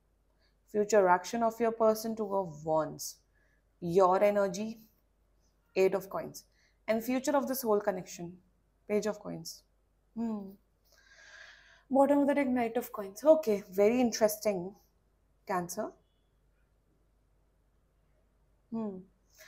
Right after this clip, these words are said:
Zodiac sign बता देती हूँ। Zodiac sign is Aquarius, Aries, Leo, Sagittarius, Taurus, Virgo, Capricorn। बाकी आपका पर्सन जिस भी zodiac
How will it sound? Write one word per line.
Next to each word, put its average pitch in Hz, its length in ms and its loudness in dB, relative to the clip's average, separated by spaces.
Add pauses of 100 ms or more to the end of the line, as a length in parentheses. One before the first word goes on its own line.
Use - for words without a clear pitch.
(260)
Zodiac 220 500 4
sign 254 260 -2
बता 160 260 -6
देती 151 260 -6
हूँ। 269 220 -8
Zodiac 202 460 -2
sign 196 320 -4 (180)
is 190 560 0 (100)
Aquarius, 175 640 2 (120)
Aries, 175 340 0
Leo, 175 240 0
Sagittarius, 175 720 2 (500)
Taurus, 208 380 8
Virgo, 180 340 4 (180)
Capricorn। 226 460 0 (380)
बाकी 196 260 4
आपका 240 180 0
पर्सन 233 400 0
जिस 196 220 2
भी 220 80 -2
zodiac 214 400 2